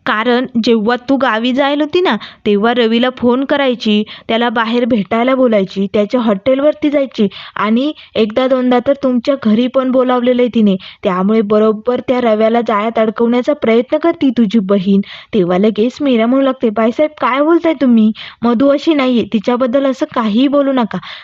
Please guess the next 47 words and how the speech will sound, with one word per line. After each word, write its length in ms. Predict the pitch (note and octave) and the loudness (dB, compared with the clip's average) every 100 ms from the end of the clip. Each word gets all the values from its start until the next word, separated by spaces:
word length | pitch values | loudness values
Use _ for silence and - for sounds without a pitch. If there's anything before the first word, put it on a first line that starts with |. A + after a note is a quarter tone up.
| - | -6
आणि 200 | G#3+ A#3+ | -2 0
हो, 300 | C4+ A3 F#3+ | 0 0 0
मधूने 420 | A3 G#3+ B3+ C4+ | 0 2 2 0
घरी 260 | C#4 C#4 | 0 0
बोलावलं 460 | C#4 C4 A#3 A#3+ C4+ | 2 2 2 0 0
होतं 220 | D#4 B3+ | 0 0
रवी 220 | A3+ G#3+ | 2 2
भाऊजींना, 500 | G#3+ A#3 G3+ G3+ G#3 C4+ - - | 2 2 2 2 2 -2 -12 -6
पण 140 | C4 C4+ | -2 0
तेव्हा 300 | C4+ A3 A#3+ | 0 2 0
माझी 320 | B3+ B3+ C#4+ | 0 0 0
आई 200 | C4 B3+ | 0 -2
पण 240 | C4 D#4+ | -2 -2
तिकडे 280 | D#4 E4 D4 | -2 0 0
होती." 280 | C#4 A#3 F#3+ - - - | 0 -2 -8 -10 -10 -2
तेव्हा 260 | F#3 G#3 | 0 0
निरूपा 460 | B3 C4 A3 G3+ A#3 | 0 0 0 0 -2
म्हणू 180 | C4+ C#4 | 0 0
लागते, 260 | C4+ A#3+ | 0 0
"हो 240 | G#3+ A3 G#3 | 0 2 2
ना, 220 | G#3 C#4+ - - - | 2 -2 -8 -12 -2
होती 260 | A#3+ C4 | 0 0
ना 120 | D#4 | 0
तुझी 280 | C#4+ B3 G#3 | 0 0 0
आई, 160 | F#3+ C4 - - | 0 -2 -8 -8
मग 120 | A#3+ A#3+ | -2 0
तुझ्या 260 | B3+ A3 A#3+ | 0 0 0
आईची 260 | A#3+ A#3 C4 | -2 -2 -2
तर 100 | C4 | 0
या 120 | C4+ C4 | 0 0
सगळ्याला 380 | C#4 A#3 C4 C4+ | -2 0 0 0
फूस 220 | B3 B3 B3 | 0 0 0
आहे 80 | |
ना, 240 | A3+ C4+ A3 - - - | 0 0 -2 -4 -18 -2
तीच 180 | C#4 C#4+ F4+ | 0 0 0
तर 100 | E4+ | 0
हे 120 | D4 | 0
सगळं 320 | C4 A3+ G#3+ | 0 2 2
करते, 400 | G3+ F#3+ G3 G#3 - - - | 0 -2 0 0 -2 -12 -4
कारण 320 | F#3+ G3+ G#3+ | -2 0 2
एवढं 240 | G#3 G#3 | 2 2
मोठं 280 | A3 A3 A#3+ | 2 0 -2
श्रीमंत 440 | - A#3+ G#3+ G#3+ B3 | -2 0 2 2 0
घर 320 | A3 A3 A3 | 0 2 2
दिसतंय, 500 | A3 A#3 - G#3 G#3 | 0 -2 0 2 2
पैसा 400 | G#3 G#3 G#3 B3+ | 0 -2 0 0
दिसतोय, 460 | C4 D4+ - G#3+ | 0 -2 0 0